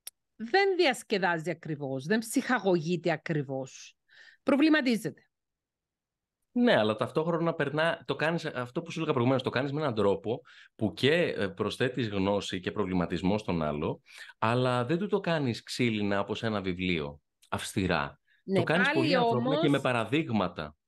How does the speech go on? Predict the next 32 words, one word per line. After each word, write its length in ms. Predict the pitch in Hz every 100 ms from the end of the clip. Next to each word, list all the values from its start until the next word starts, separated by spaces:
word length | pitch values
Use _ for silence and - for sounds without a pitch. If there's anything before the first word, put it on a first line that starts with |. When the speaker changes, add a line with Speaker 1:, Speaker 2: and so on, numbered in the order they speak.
| _ -
Speaker 1:
Πάλι 300 | 214 254 254
όμως 260 | 254 262
οι 60 | 226
άνθρωποι 360 | 220 226 240 233
που 60 |
παρακολουθούν 440 | 196 190 185 - 202
συνειδητά 520 | - 220 180 175 196
τα 140 | 196
βίντεο 220 | 180 190
στο 180 | 196 185
κανάλι 380 | 170 165 170 175
μας, 280 | 220 277 -
την 160 | - 214
ώρα 160 | 247
που 80 | 233
τα 100 | 208
παρακολουθούν 460 | 190 180 175 214 220
δουλεύει 300 | 233 233 233
πάρα 260 | 226 220 220
πολύ 200 | 180 165
ο 40 |
εγκέφαλος 580 | 160 156 156 156 147 -
τους, 380 | 180 240 - - - - - -
κάνει 280 | 208 202 208
συνδέσεις, 920 | - 170 147 170 185 - 196 196 190
μπορεί 220 | 175 180
να 80 | 180
νιώθουν 340 | 180 180 175 185
έντονα 340 | 175 185 180
συναισθήματα, 960 | 170 202 170 - 160 175 175 180 180
γιατί 480 | 180 180 160 185 185
σκέφτονται 920 | 170 - 180 170 180 175 170 170 175